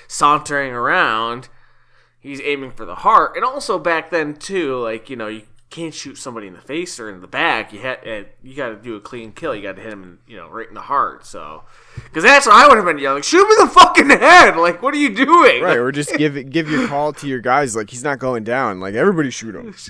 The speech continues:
Speaker 1: <laughs>
Speaker 2: Every, you know, like, firing squad this guy.
Speaker 1: Not only that, though, too, just 'cause it's fucking, like, uh, protecting you from getting shot doesn't mean you don't feel the fucking impact of, like, a, a forty-four, you know, round hitting a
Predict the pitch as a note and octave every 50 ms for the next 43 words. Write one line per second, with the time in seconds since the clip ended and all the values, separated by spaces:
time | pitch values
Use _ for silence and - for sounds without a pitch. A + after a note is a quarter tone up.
0 | - - - _ _ _ _ - F#3 A3 C4+ B3 F#3+ E3 E3 D3+ C3+ B2+ A#2+ A#2
1 | A#2+ A#2+ - - - - - D#3 D3+ F3 E3+ D3 C3+ B2 - - - A#2 A2 G#2
2 | G#2 F#2+ G2+ - - A2 G2 F#2 F2 F2 - _ _ _ _ - G#3 F3+ A#3 C#4
3 | D4 C#4 A#3 G#3 F#3+ G3+ A3 G#3 F3 - D#3+ D#3 C#3+ C3+ - - A3+ G#3+ E3+ C3
4 | C3 - - - G3 F#3 E3+ D#3+ C3+ - - F3+ E3 - - D#3+ C#3+ C3+ C3 B2+
5 | A#2+ A#2+ A#2+ A2 - C3 A#2 G#2 G2 F#2 - - A#2+ - D3 C#3+ C#3+ - - E3+
6 | D#3 D3+ D3+ D3 - D3 C#3+ C#3 - - A2+ A2+ - - - B2+ B2+ D3 E3+ E3
7 | F3 F3 F3+ C#3 D3 D#3 D#3+ D#3 C3+ C3 C3+ D3 D#3 F#3 F3 D#3+ D#3 - _ _
8 | _ - F#3+ G#3+ G3 D#3+ D3 - - F3+ E3 - - E3+ C#3 - A#2 C#3+ E3 E3+
9 | E3 - - D3 C3 A#2 A2 - - C3 B2 A2+ C3 C3+ B2+ - A2+ G#2+ _ _
10 | _ _ _ _ _ _ _ _ - A#2+ A2+ - - - F3 F#3 F#3+ F#3+ F#3+ F3
11 | - - E3 E3+ E3 D#3+ D#3 D3+ - - E3+ D#3+ D3 C3+ B2 A#2 A#2 C3 C#3+ D3+
12 | D3 C#3 B2+ A#2 - F3 F#3+ - - D#3+ D3+ D3 C#3 C3 A#2+ A2 G2+ G#2+ A2